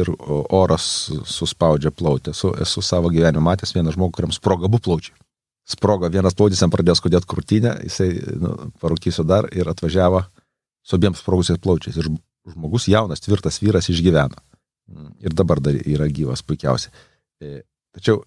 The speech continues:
e, ne apie tai kalba. E, dažniau-, tos mirtys, kurios aprašomos, susijęs su, su kanabikeikais, nes ten tu negali, negali kontroliuoti, taip sakant, aktyviosios medžiagos kiekio tam, tam, tam pyragėlį. Ir jis pradeda veikti po kelių, po kelių valandų. Nors, aišku, apsinuodimai yra, bet,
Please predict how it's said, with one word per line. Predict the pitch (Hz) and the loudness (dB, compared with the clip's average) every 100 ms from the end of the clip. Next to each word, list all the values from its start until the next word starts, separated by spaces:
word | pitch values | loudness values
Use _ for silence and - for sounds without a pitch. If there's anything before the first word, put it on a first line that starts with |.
| _ | _
e, | 85 82 _ 104 | -8 -8 _ -4
ne | 95 | 0
apie | 90 | 2
tai | 107 | 2
kalba. | 101 107 82 - 87 - - | 2 2 2 -2 -16 -18 -14
E, | 87 85 _ _ _ | -14 -14 _ _ _
dažniau-, | 95 95 90 110 123 - - - - _ _ _ _ _ - | -2 0 4 4 2 -2 -10 -10 -20 _ _ _ _ _ -2
tos | 110 - | -2 2
mirtys, | 110 95 - | 0 0 0
kurios | 95 - | 0 0
aprašomos, | - 165 - 127 | -2 -2 -2 -2
susijęs | 107 - 104 - | -2 0 0 0
su, | 98 | -4
su | 95 98 | -4 -4
kanabikeikais, | 95 95 87 90 95 82 - - | 2 2 2 4 4 2 -4 -4
nes | 80 - - _ _ - | -6 -6 -20 _ _ 0
ten | 117 107 | 2 4
tu | 98 | 4
negali, | 92 92 92 107 - | 6 4 6 4 4
negali | 90 90 87 95 95 | 4 4 4 4 4
kontroliuoti, | 92 82 87 90 98 90 82 | 2 4 4 6 4 2 -2
taip | 85 - | -2 -2
sakant, | 80 - 78 | 0 0 -2
aktyviosios | 78 82 85 80 90 | 0 2 2 2 0
medžiagos | 82 78 80 78 | 2 2 0 0
kiekio | - 82 76 | 0 0 0
tam, | 78 73 | -4 -4
tam, | 73 - | -4 -2
tam | 76 71 | -2 0
pyragėlį. | 73 78 71 57 - _ _ _ _ - | 2 2 2 0 -6 _ _ _ _ -16
Ir | 87 | -10
jis | 90 | -4
pradeda | - 87 82 | 0 2 4
veikti | 82 - - | 4 0 -8
po | 78 | -4
kelių, | - 78 76 - | 0 2 0 -2
po | |
kelių | 76 80 78 76 | -2 0 2 4
valandų. | 78 64 50 - - - | 2 2 -2 -10 -20 -20
Nors, | - - | -20 -12
aišku, | - - 101 | -10 -6 -6
apsinuodimai | - 98 95 85 87 | -2 0 2 2 2
yra, | 117 131 | 2 0
bet, | 127 | 0